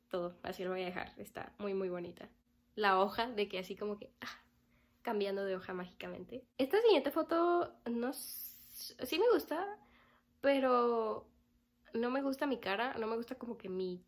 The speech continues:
cara en esta foto, no sé, el ángulo o algo.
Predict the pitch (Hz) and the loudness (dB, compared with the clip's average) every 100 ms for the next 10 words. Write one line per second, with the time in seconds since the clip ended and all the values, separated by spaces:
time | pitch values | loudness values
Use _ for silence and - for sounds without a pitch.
0 | - 185 185 208 262 277 269 285 294 330 | -10 -4 -2 0 0 0 0 0 0 0
1 | 370 392 392 359 359 349 277 240 262 311 | 2 4 2 2 -2 -2 0 0 0 -2
2 | 339 339 339 381 | -2 0 0 0